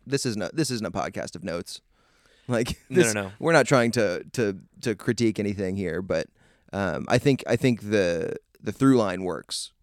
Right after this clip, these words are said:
Speaker 1: uh, all the way through.
Speaker 2: Cool. The, the additional ending was just gonna be, uh, one line where Ness just, uh, plugs her nose and runs away. <laughs>
Speaker 1: Hey, that could work.
Speaker 2: <laughs> It could. It
Speaker 1: It's
Speaker 2: just
Speaker 1: a different
Speaker 2: felt dumb.
Speaker 1: tone.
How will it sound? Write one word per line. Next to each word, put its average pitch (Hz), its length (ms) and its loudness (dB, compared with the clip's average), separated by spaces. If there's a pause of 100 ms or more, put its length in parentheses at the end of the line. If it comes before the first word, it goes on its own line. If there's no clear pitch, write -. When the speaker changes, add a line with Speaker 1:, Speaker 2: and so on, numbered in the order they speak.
(100)
Speaker 1:
uh, 87 240 -6 (120)
all - 120 -6
the - 80 -10
way - 80 -10
through. - 360 -10 (840)
Speaker 2:
Cool. 107 260 -4 (140)
The, 123 240 0
the 120 180 -6
additional 117 440 -6
ending 104 420 -8
was 101 160 -12
just 104 240 -14
gonna 104 160 -12
be, 104 300 -12
uh, 104 260 -10
one 104 360 -10
line 101 380 -12
where 98 480 -12
Ness 101 280 -14
just, - 280 -18 (100)
uh, 101 240 -10
plugs 107 300 -14
her 104 100 -12
nose 98 240 -12
and 95 120 -12
runs 95 200 -12
away. 104 200 -12
<laughs> - 40 -16 (1160)
Speaker 1:
Hey, 123 300 -2 (960)
that 107 180 0
could 131 100 2
work. 147 340 0 (460)
Speaker 2:
<laughs> 135 80 -10 (320)
It 127 180 -6
could. 107 240 -8
It 101 40 -8
Speaker 1:
It's 92 100 -14
Speaker 2:
just 113 100 -2
Speaker 1:
a 135 40 0
different 135 280 2
Speaker 2:
felt 143 240 4
dumb. 117 80 0
Speaker 1:
tone. 117 40 -2